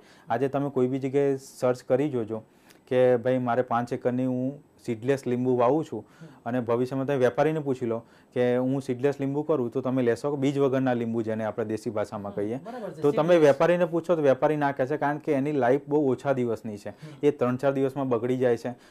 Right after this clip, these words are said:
Speaker 1: ભલે એની ડિમાન્ડ, એનું ઉત્પાદન સારામાં સારું મળે છે.
Speaker 2: હમ.
Speaker 1: તો મારું ખેડૂત મિત્ર અને વિનોદભાઈને નમ્ર નિવેદન છે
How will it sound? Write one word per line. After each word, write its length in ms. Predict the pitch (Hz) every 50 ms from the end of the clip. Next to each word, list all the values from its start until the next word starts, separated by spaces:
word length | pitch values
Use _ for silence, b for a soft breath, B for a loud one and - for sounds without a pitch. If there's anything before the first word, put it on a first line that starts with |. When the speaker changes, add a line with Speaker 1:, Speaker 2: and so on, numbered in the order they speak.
| b b _ 113
Speaker 1:
ભલે 280 | 117 131 131 165 185
એની 340 | 180 - - 135 135 151 165
ડિમાન્ડ, 440 | 147 135 135 139 143 151 165 180 -
એનું 240 | - - 151 156 143
ઉત્પાદન 540 | 123 - - - 160 160 160 165 170 165
સારામાં 360 | 160 - 151 135 139 156 160 -
સારું 260 | - 147 143 147 143
મળે 220 | 131 120 113 110
છે. 100 | 104 110
Speaker 2:
હમ. 320 | 101 - - - 143 156 131
Speaker 1:
તો 80 | 139
મારું 260 | 135 131 131 147 156
ખેડૂત 340 | 156 - 139 135 151 151 156
મિત્ર 280 | 151 143 139 143 143 147
અને 120 | 147 147
વિનોદભાઈને 520 | 135 127 127 135 139 135 123 135 135 139 139
નમ્ર 340 | 131 127 123 131 131 131
નિવેદન 420 | 123 127 120 123 131 131 135 127 123
છે 220 | - - 110 107